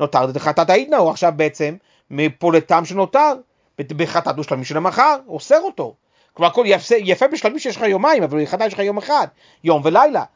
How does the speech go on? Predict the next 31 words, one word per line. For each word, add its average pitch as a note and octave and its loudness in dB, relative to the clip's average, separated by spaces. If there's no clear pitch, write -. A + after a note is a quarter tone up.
מילא E3 0
ליום F#3+ -2
למחרת G#3 0
שאתה F#3+ 0
מבשל, F3 2
בעצם D#3+ -4
יש D3 -8
לך - -14
פה D3+ -6
טעם C#3+ -2
נותר C#3 -6
של C3+ -10
חטאת. A3+ 2
אבל B3 4
לא C4 8
צריך, A#3+ -6
אתה F3 -6
מבשל A3 -4
בחטאת G#3+ 0
בעידנא, F3+ 2
מקש G3+ 0
שבעצם G#3 -4
הוא F#3+ -10
מבשל F#3 -4
בכלי F3+ -4
חטאת F3+ -4
עכשיו, B2 -6
עד G3+ 4
מבשל A#3 0
בעידנא B3 2
שלמים, C4+ -2